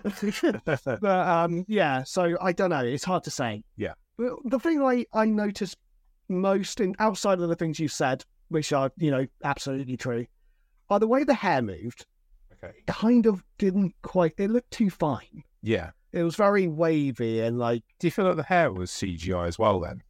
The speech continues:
Speaker 2: on him?
Speaker 1: I don't know. I, it wasn't natural. Let's put it that way.
Speaker 2: Mm, you're probably right then.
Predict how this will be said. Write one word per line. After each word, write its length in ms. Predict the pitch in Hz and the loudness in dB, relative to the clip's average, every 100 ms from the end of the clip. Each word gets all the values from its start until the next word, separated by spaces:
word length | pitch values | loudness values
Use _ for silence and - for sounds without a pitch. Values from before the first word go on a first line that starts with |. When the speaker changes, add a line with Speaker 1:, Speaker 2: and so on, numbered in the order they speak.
| - - | -10 -4
Speaker 2:
on 100 | 80 | -4
him? 220 | 78 - _ _ _ _ _ - | -6 -12 _ _ _ _ _ -4
Speaker 1:
I 120 | 226 | -4
don't 280 | - 254 233 | 0 2 4
know. 260 | 233 220 185 | 4 2 0
I, 140 | 202 | 0
it 80 | 220 | 0
wasn't 420 | 190 226 247 247 - | 2 2 2 0 0
natural. 640 | 180 202 - - 87 - - | -2 -4 -6 -8 -8 -10 -8
Let's 180 | 147 - | -6 -4
put 160 | - | -2
it 80 | 135 | 0
that 160 | 147 - - | 0 0 -6
way. 160 | - | -4
Speaker 2:
Mm, 200 | 120 107 | -2 0
you're 100 | 98 | 0
probably 260 | - 143 101 | 0 0 2
right 240 | 101 104 | 0 -2
then. 140 | - | -4